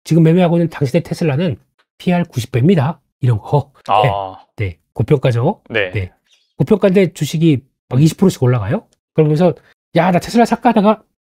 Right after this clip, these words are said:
Speaker 1: "네?" 이러고 있는 거죠. "이런 주식을 내가 사도 되나?" 이런 것들. 근데 일반적으로 저희가 겪어왔었잖아요. 벌써 지금 이, 삼 년째.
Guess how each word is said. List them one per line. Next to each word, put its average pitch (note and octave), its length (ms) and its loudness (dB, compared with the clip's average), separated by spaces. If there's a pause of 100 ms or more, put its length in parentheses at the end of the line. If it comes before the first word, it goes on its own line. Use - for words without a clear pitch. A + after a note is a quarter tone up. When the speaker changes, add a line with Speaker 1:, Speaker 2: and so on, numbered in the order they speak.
Speaker 1:
"네?" - 280 -4 (220)
이러고 F3+ 220 4
있는 C#3 120 0
거죠. G#2+ 300 -6
"이런 D#3+ 140 4
주식을 E3+ 200 0
내가 F#3 120 2
사도 A3+ 160 -2
되나?" A3+ 380 -2
이런 B2 120 -2
것들. A2 260 -6 (340)
근데 F#3 160 2
일반적으로 A#3 680 2
저희가 G3+ 380 2 (120)
겪어왔었잖아요. E3 720 -2
벌써 C#3 200 -4
지금 C3+ 260 -2 (100)
이, D3 60 0
삼 F3+ 140 2
년째. C3+ 380 -2